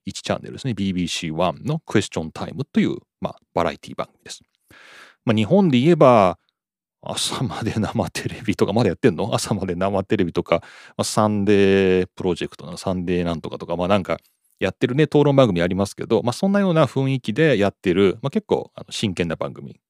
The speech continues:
これがクエスチョンタイム。で、そこに、えー、元エフワンね、ワールドチャンピオン、かつ、まあ、今でも、まあ、アストンマーチンで走っている現役のエフワンドライバーであるセバスチャン・フェッテルが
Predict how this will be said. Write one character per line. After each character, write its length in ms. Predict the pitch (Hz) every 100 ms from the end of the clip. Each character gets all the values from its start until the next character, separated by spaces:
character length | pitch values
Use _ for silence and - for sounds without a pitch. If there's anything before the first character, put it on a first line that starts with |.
| _
こ 120 | 160
れ 80 | 151
が 140 | 131
ク 100 | 117
エ 60 | 107
ス 20 |
チ 80 | 87
ョ 40 |
ン 40 |
タ 140 | 80 -
イ 40 |
ム。 120 | 135
で、 60 | 139
そ 140 | -
こ 200 | 208 254
に、 240 | 247 240 - _ _ _ _ -
え 120 | 107
ー、 20 |
元 240 | 104 101 90
エ 80 |
フ 100 | 78
ワ 200 | 82 82
ン 220 | 80 78 - _ -
ね、 200 | 110 -
ワ 160 | 85 85
ー 40 |
ル 40 | 78
ド 140 | 78
チ 100 | -
ャ 100 | 95
ン 80 | 80
ピ 120 | -
オ 80 | 52
ン、 120 | - _ -
か 140 | 139
つ、 300 | - 185 156 _ _ _
ま 60 | 90
あ、 20 |
今 220 | 92 78
で 100 | 139
も、 180 | 151 90 _ -
ま 100 | 85
あ、 20 |
ア 40 |
ス 60 | -
ト 80 | 87
ン 60 |
マ 80 | 80
ー 20 |
チ 140 | 82 85
ン 20 |
で 60 | 85
走 180 | 87
っ 40 | -
て 100 | 92
い 20 |
る 60 | 92
現 100 | 85
役 200 | 85 92
の 80 | 87
エ 60 |
フ 100 | 78
ワ 80 | 101
ン 60 | 92
ド 80 | 101
ラ 80 |
イ 60 | 90
バ 120 | 95
ー 20 |
で 120 | 87 107
あ 60 |
る 100 | 170
セ 120 | -
バ 120 | 135 113
ス 80 |
チ 80 | -
ャ 40 | 117
ン・ 40 |
フ 140 | -
ェ 40 | 156
ッ 20 |
テ 160 | - 151
ル 80 |
が 160 | 180 233